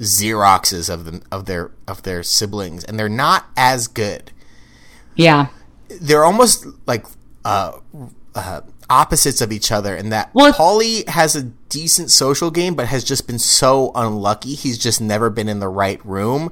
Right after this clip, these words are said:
Speaker 2: <laughs>
Speaker 1: And
Speaker 2: Yeah.
Speaker 1: Tiffany has a decent social game as well, but is a little, a little off the handle, a little crazy sometimes, but she's just been lucky enough to be in the right room.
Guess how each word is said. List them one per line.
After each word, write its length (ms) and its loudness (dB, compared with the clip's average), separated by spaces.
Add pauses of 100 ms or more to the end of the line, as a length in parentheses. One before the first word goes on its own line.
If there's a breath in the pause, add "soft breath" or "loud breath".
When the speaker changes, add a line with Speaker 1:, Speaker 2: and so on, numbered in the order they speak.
Speaker 2:
<laughs> 80 -20
Speaker 1:
And 80 -4 (180 loud breath)
Speaker 2:
Yeah. 220 6
Speaker 1:
Tiffany 640 0 (520)
has 440 2
a 60 2
decent 460 -2
social 420 2
game 260 -2
as 120 -4
well, 300 4
but 180 0
is 120 -4
a 60 -2
little, 800 -2 (140)
a 100 -4
little 720 -4
off 340 0
the 140 -4
handle, 480 0
a 20 -2
little 540 -4
crazy 520 0
sometimes, 680 -4
but 160 -10
she's 260 -2
just 180 -6
been 200 -4
lucky 300 0
enough 240 -6
to 120 -6
be 160 -6
in 100 -6
the 80 -8
right 240 -6
room. 380 -10